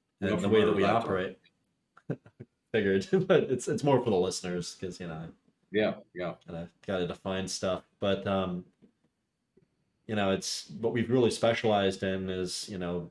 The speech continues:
Speaker 2: being able to make higher precision parts, you know, more effectively with less people, which, you know, I mean, I've been a big proponent of automation for a long time. I mean, you know, you met me as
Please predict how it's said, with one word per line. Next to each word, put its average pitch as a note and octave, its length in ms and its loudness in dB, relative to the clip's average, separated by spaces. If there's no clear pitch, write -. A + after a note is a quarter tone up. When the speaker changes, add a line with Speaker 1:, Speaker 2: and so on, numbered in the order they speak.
Speaker 2:
being G#2+ 200 0
able G2 160 0
to F#2+ 80 -2
make F#2+ 460 -2
higher A2 180 2
precision G2 480 -4
parts, G2+ 520 -2
you F2+ 80 -10
know, F2 80 -6
more F#2+ 180 0
effectively F2+ 580 -4
with E2+ 180 -6
less G2 200 -2
people, C#2+ 600 -8
which, - 300 -10
you E2+ 60 -10
know, D#2+ 140 -10
I D#2 80 -12
mean, F2 220 -10
I've E2+ 200 -12
been F2+ 140 -6
a F2 80 -8
big F2 260 -4
proponent F2 440 -8
of F2+ 40 -2
automation F2 540 -6
for F2 120 -10
a D#2+ 60 -6
long D#2+ 220 -8
time. G2 200 -8
I F2+ 60 -6
mean, F#2 220 -6
you G#2 80 -6
know, D#2+ 140 -10
you F#2 100 -10
met F#2+ 220 -8
me F2 120 -14
as D#2+ 300 -16